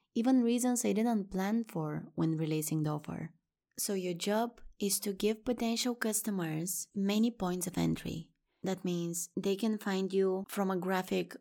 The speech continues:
on Pinterest, they can land on one of your blog posts from search engines because you ranked on top of the search results for a keyword that they typed in Google. They can also find one of your podcast episodes, one of your videos.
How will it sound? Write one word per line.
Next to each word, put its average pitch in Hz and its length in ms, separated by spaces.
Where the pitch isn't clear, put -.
on 180 160
Pinterest, 170 600
they 214 140
can 214 240
land 202 240
on 208 140
one 202 160
of 196 100
your 202 80
blog 196 340
posts 147 600
from 190 220
search 202 320
engines 160 680
because 185 300
you 202 80
ranked 180 340
on 190 120
top 180 240
of 180 100
the 185 80
search 202 340
results 180 360
for 175 140
a 175 40
keyword 175 680
that 180 140
they 190 140
typed 208 480
in 175 140
Google. - 440
They 196 180
can 196 160
also 202 260
find 202 300
one 208 160
of 208 80
your 214 120
podcast 226 520
episodes, 170 640
one 185 240
of 202 100
your 214 120
videos. 226 800